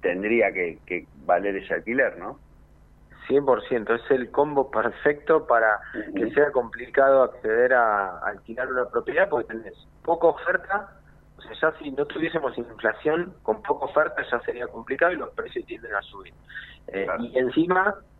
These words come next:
Speaker 2: tenés la inflación en donde el propietario del inmueble, eh, constantemente quiere, eh, eh, empatar,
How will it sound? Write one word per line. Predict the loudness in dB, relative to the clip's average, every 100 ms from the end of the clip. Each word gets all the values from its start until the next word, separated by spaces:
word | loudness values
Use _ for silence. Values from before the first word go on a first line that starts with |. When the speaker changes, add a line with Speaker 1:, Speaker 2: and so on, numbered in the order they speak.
| -6
Speaker 2:
tenés | -2 0 -2
la |
inflación | -6 -8 -2 -2 0 -2
en | -2
donde | -6 -8 -10
el | -10 -8
propietario | -8 -8 -16 -4 0 2
del | 0
inmueble, | 0 0 2 4 2 2 -12
eh, | -10 -6 -8 -10 -20 _
constantemente | -8 -6 0 0 2 0 2 0 -2 -8
quiere, | -6 0 0 0 -6
eh, | -8 -10 -16 -20 -20 -20 -16 -6 -4 -4 -6
eh, | -8 -8 -4
empatar, | -4 0 -2 2 2 2 0 -4